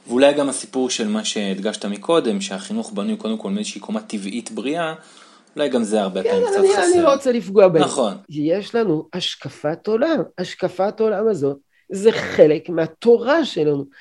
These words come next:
Speaker 2: זה חלק מהתכנים התורניים שאנחנו רוצים להנחיל את הילדים שלנו. וברוך השם. תראה, אנחנו מאמינים בתור תלמידיו של הרב, של הרב קוק, שבסופו של דבר,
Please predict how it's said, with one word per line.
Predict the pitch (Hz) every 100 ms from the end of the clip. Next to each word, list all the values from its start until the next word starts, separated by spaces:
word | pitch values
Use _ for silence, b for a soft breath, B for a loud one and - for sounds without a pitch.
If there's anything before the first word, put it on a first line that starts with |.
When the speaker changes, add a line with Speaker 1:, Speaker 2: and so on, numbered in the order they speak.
| B
Speaker 2:
זה | 190 208
חלק | 190 175 180
מהתכנים | 196 190 - - 165 160
התורניים | 170 170 196 226 240 302
שאנחנו | 165 165 170 170
רוצים | 170 175 190
להנחיל | 202 196 220
את | 208
הילדים | 226 240 240 349
שלנו. | 302 311 82 - _ _ _ _ _ _ _ _ _ -
וברוך | 147 269 427
השם. | - 466 480 - _ _ _ _ _ _ _ -
תראה, | 156 - 139
אנחנו | 160 160 - 73 73 - - _ _ -
מאמינים | 143 139 151 160 151
בתור | 135 - 135
תלמידיו | 127 135 131 135 139
של | - 135
הרב, | 127 131 131 - _ _
של | - -
הרב | 131 123
קוק, | 151 - _ _ _ _ _ _ _ _
שבסופו | _ 143 143 147 139 139
של | 160
דבר, | 131 135